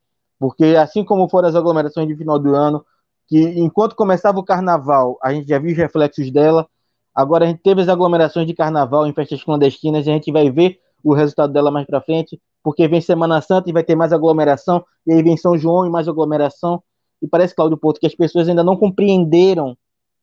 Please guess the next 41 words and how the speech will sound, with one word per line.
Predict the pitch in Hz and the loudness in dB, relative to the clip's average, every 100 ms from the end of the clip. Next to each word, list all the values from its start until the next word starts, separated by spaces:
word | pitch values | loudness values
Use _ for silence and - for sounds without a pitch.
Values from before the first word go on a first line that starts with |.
| _ _ - | _ _ -4
os | 143 143 | -2 0
males | 143 139 151 143 | 0 2 0 -2
que | - | -4
essa | 143 156 | -2 -2
doença | 143 135 131 143 131 _ _ _ _ | 0 -2 -2 -6 -10 _ _ _ _
traz. | 113 107 98 - _ _ _ _ _ _ _ _ - | -2 -2 -2 -10 _ _ _ _ _ _ _ _ -6
Eles | 135 | -2
não | 160 | 0
compreenderam | 160 165 175 160 156 156 | -2 0 0 2 2 2
ainda | 143 147 139 | -2 -2 -4
os | 127 | -4
males | 135 131 131 | 0 -2 -2
que | - | -6
essa | 127 135 | -8 -6
doença | 117 110 117 | -6 -6 -8
traz. | 107 87 - _ _ _ _ _ _ | -8 -10 -12 _ _ _ _ _ _
Eu | 131 | -4
tava | 175 185 190 | 2 2 2
fazendo | 180 165 196 | 0 0 -4
umas | 190 - | -6 -2
pesquisas | 170 - 202 190 | -2 -2 -4 -4
pra | 175 160 | -4 -2
fazer, | 160 143 147 143 - _ _ _ - | 0 0 0 -2 -4 _ _ _ -4
ah, | 135 135 135 135 135 123 | 0 2 4 2 2 0
alguns | 139 143 143 | 0 0 -2
tweets | 151 135 143 139 131 | 2 2 2 0 -6
um | 131 | -4
tempo | 139 131 | -4 -2
atrás, | 120 156 180 - _ _ _ _ _ _ _ _ _ _ _ _ | 0 0 0 -2 _ _ _ _ _ _ _ _ _ _ _ _
e | 170 | -2
pra | 214 | 2
você | 220 220 | 2 2
ter | 226 | 2
uma | 233 226 | 2 2
ideia, | 170 208 196 - _ _ - | 2 2 2 -2 _ _ -2
a | 165 | 0
gente | 254 247 | 0 -2
tem | 240 | -2
aqui | 214 | 0
no | 214 | 0
Brasil | 190 175 147 180 220 214 | 4 2 2 0 -2 -2